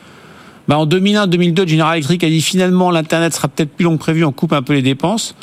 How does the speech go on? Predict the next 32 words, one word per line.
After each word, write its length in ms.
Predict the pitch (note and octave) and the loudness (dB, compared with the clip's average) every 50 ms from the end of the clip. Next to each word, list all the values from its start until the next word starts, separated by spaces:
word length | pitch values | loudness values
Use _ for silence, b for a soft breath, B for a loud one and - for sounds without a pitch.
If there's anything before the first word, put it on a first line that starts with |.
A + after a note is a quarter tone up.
| B B B B B B B B - | B B B B B B B B -4
L'action 360 | - D3 D#3 C3+ - F#3+ F#3+ | -2 -2 -2 0 0 0 0
Sun 180 | E3 - F#3 F3 | 0 2 2 2
Microsystems, 720 | E3+ D#3+ - - D#3+ D3 - - C#3 - - E3 F#3 A3 A3 - - - - - _ _ _ - - _ - - - - | 2 2 0 0 -2 0 0 -2 -2 -2 0 0 -2 -2 -4 -8 -14 -20 -20 -20 _ _ _ -20 -20 _ -20 -10 -4 0
moins 240 | B2 D3 E3+ F#3 F3+ | 2 2 2 2 0
quatre-vingt-quinze 560 | F3+ D3+ - - D3+ C#3+ C3+ - C#3 A#2+ - | -2 -2 -2 -2 -2 -2 -2 -2 -4 -4 -4
pour 160 | - B2+ - | -6 -8 -4
cent, 200 | - E3 D#3+ F3 B B B B - | -2 -2 -2 -4 B B B B -4
jamais 360 | - G#2+ A2+ D3 D#3+ D#3 D3+ | -2 0 2 2 2 2 2
remontée. 400 | C3+ C3+ C3 A#2+ A2+ - - - - - - - - - - _ _ _ _ _ _ _ _ _ - - - - - | 2 2 0 0 -2 -4 -6 -10 -10 -14 -20 -20 -20 -20 -20 _ _ _ _ _ _ _ _ _ -20 -20 -12 -6 -4
Attention 580 | A#2+ B2 - - D#3+ C#3+ - - G#3+ B3+ C#4 | -4 -2 0 -2 -2 -2 0 0 0 0 2
quand 200 | C#4 C4+ F#3 - | 0 0 0 0
on 80 | D#3+ D#3 | 0 2
est 40 | D#3 | 2
actionnaire, 580 | D#3 C#3+ - - D3 D3 D3 E3 A3 B3+ G#3+ - | 0 0 -2 -2 0 0 2 2 0 0 -2 -2
tout 280 | - A3+ G#3 F3 A3 | -2 -2 0 0 0
en 80 | F#3+ F#3 | 0 2
haut, 200 | F#3+ G#3+ C#4 C4+ | 2 2 2 2
là-haut, 320 | B3 A3+ A3+ A3+ B3+ B3+ | 2 2 0 0 -2 -2
quand 120 | - G#3+ D#3 | -2 -2 -2
ça 180 | - F3 D#3 | -2 -2 -2
plane 280 | - A3 A3 A#3+ A#3 A3 | -2 -2 -2 -2 -2 -2
très 200 | - C4 B3 A#3 | -2 0 0 0
haut. 180 | A3 A3 A3 B B B B B B B B | 0 0 -2 B B B B B B B B
Sun 340 | - - - A3+ A3+ A3+ G#3+ | -6 -2 0 0 2 2 2
Microsystems, 920 | G#3 G#3 E3+ - - F#3+ D#3+ - F#3+ D#3 - - - C#3+ C#3+ E3+ A#3 D#4 E4 - B B B B B B B B B B B B B B _ - | 2 0 0 0 -2 -2 -2 0 -2 -2 -2 -2 -2 -2 0 0 -2 -4 -6 -8 B B B B B B B B B B B B B B _ -4
deux 240 | A2+ A2+ C#3+ F3+ F#3 | 0 2 2 2 2
mille, 380 | F#3+ F#3+ G3 G#3 A3+ E4 F4+ - - - - - - - - - - _ _ - | 2 2 2 2 0 -2 -4 -6 -10 -20 -20 -20 -20 -20 -20 -20 -20 _ _ -6
après, 500 | D#3+ D#3+ D#3 - - E3 E3+ F#3+ A#3+ C4+ | -6 -4 -4 -4 -2 -2 -2 -2 -2 -2
moins 300 | G#3 C3 C3+ E3+ G3+ A3 | 0 0 2 2 2 2
quatre-vingt-quinze 600 | G#3+ G#3 F#3 - - E3+ E3 D#3+ - D#3+ D3+ - | 0 -2 -2 -2 0 -2 0 0 0 -2 -2 -2
pour 200 | - - D3 C3 | -2 -4 -4 -2
cent, 300 | - - F#3+ A3+ C#4 D#4 | -2 -2 0 0 -2 -4